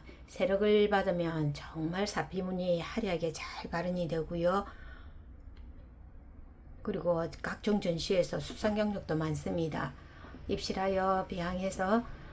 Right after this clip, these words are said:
어, 세력 잘 받게 하셔서 작품 만들어 보십시오. 좋은 품종 추천드립니다.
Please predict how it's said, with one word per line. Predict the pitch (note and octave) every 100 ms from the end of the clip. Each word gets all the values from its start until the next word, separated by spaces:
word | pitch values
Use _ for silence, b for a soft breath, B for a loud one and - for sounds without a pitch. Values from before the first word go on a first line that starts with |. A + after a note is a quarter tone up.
| B -
어, | F3 E3
세력 | D3+ F3 G3 -
잘 | - - - - G3+
받게 | G3 - E3+
하셔서 | D#3+ D#3 F3 - - F3+ G#3+ A#3 - - - - - -
작품 | F#3+ - A3+
만들어 | F#3 E3 F3 F3
보십시오. | D#3 D3+ D#3 - E3+ D#3+ - - - - - - - - - - - - - - - - - - - - -
좋은 | F3 G3
품종 | G3+ G3+ F3+ F#3 F3+
추천드립니다. | - A#3+ G#3 F3+ F3 E3+ E3 F3+ F#3+ G#3